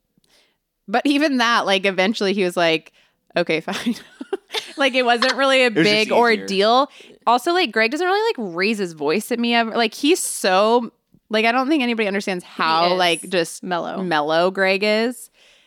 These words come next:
Speaker 1: And so I think that for us, I don't know if we're a great example because I feel like we obviously have things we disagree on, but I just feel like we are able to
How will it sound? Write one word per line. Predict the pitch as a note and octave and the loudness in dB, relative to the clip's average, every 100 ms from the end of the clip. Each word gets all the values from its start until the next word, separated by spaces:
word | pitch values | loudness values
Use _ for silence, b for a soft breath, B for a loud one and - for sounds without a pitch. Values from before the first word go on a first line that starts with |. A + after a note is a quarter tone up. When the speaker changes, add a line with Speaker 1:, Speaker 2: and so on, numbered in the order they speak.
| b - | b -4
Speaker 1:
And | G#3 G3 F#3 F3 F3 E3+ | 0 2 2 0 -2 -6
so | - G3 F3 | -4 -2 0
I | E3+ F3+ | 0 -4
think | - - F#3+ G#3+ - | -6 -2 -2 -2 -4
that | A#3 A3+ | -2 -2
for | - G#3+ | -2 -2
us, | C#3+ E3+ G#3 - - _ | 2 2 0 -4 -16 _
I | G#3 | -2
don't | G#3+ G#3 | 0 0
know | A#3 | 0
if | |
we're | C4+ B3 | 2 0
a | G3 | -2
great | F3 F3+ F#2+ | -2 -2 -2
example | E3+ E3 E3+ F3+ D#3 | -4 -4 -4 -4 -4
because | D#3 E3+ F3 | -4 -4 -2
I | F3 | -2
feel | - F#3 | 0 0
like | F3 D#3 - _ _ _ _ _ _ _ _ _ _ _ _ _ _ _ _ _ - | 2 -2 -8 _ _ _ _ _ _ _ _ _ _ _ _ _ _ _ _ _ -4
we | G3+ G#3+ | 0 2
obviously | F#3 G3+ - C4 | 2 0 0 -4
have | G3+ F3 F3 | -2 -2 -2
things | G3+ F#3+ | -4 -4
we | F3+ | -4
disagree | F3 G3 E3+ C#3+ D#3+ | -4 -8 -10 -8 -6
on, | G#3+ C4 | -2 0
but | A3 | 0
I | F3 | 0
just | E3+ F3 - | -2 -4 -6
feel | F3 E3+ | -2 0
like | F3+ E3+ | 0 -2
we | F3 | 0
are | E3 D#3 | 0 0
able | D#3 D#3 D#3 | -2 -2 -4
to | D3+ - E3 D3+ D3 D3 | -6 -4 -2 0 0 -2